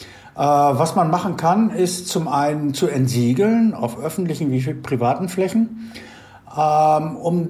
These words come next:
einfach dafür zu sorgen, dass Regenwasser gar nicht mehr in die Kanalisation, ähm, gerät.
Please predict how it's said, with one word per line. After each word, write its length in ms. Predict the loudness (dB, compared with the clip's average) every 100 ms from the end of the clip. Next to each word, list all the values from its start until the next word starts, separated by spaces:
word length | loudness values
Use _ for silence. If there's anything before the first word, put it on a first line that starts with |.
| -4
einfach 260 | -4 -2 -2
dafür 280 | -2 -2 -2
zu 100 | 0
sorgen, 300 | 0 2 0
dass 220 | -2 0
Regenwasser 460 | 2 2 0 0
gar 120 | 0 0
nicht 160 | 0
mehr 120 | 0
in 60 | 0
die 100 | -2
Kanalisation, 960 | -2 -2 -2 0 -2 0 0 0 -2 -6
ähm, 540 | -4 0 2 0 -4 -14 -12
gerät. 460 | -2 2 2 0